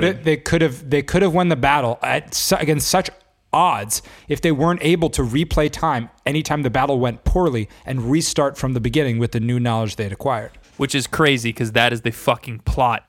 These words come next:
Speaker 3: of Next.
Speaker 2: Is it?
Speaker 3: Yeah.
Speaker 1: Is,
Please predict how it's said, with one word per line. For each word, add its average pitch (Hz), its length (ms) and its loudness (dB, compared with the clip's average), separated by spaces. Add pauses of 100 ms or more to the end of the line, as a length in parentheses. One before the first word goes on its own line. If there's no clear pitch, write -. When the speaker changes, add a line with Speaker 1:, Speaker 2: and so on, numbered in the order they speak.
Speaker 3:
of 113 160 -4
Next. 110 580 -4 (1300)
Speaker 2:
Is 147 220 2
it? 262 340 0 (220)
Speaker 3:
Yeah. 139 260 0
Speaker 1:
Is, 170 220 -2